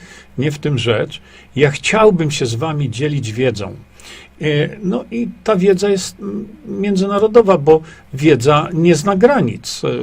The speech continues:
może mieć dyplom i nie mieć wiedzy. To tak widzicie, w tej chwili jest to, e, bardzo, ale to bardzo, e, powszechne. Mm, widzicie, ludzie występują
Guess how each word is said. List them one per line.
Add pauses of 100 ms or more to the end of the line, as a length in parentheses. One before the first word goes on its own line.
(260)
może
mieć
dyplom
i
nie
mieć
wiedzy.
To (120)
tak (240)
widzicie,
w
tej
chwili
jest
to, (400)
e,
bardzo, (120)
ale
to
bardzo, (380)
e,
powszechne. (480)
Mm,
widzicie,
ludzie
występują